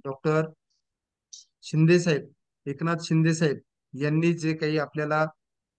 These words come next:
सुतार समाजाच्या उत्थानासाठी संत भोजलिंग आर्थिक विकास महामंडळ मंजूर करून पन्नास कोटीचा निधी देण्याबाबत शब्द दिला आणि त्याचा पाठपुरावा गेले एक महिना सतत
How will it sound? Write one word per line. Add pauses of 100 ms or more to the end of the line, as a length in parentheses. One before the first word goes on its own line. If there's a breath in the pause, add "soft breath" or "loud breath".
सुतार
समाजाच्या
उत्थानासाठी (420)
संत
भोजलिंग (560)
आर्थिक
विकास
महामंडळ (600)
मंजूर
करून
पन्नास
कोटीचा
निधी
देण्याबाबत (640)
शब्द
दिला (500)
आणि
त्याचा
पाठपुरावा (480)
गेले
एक
महिना
सतत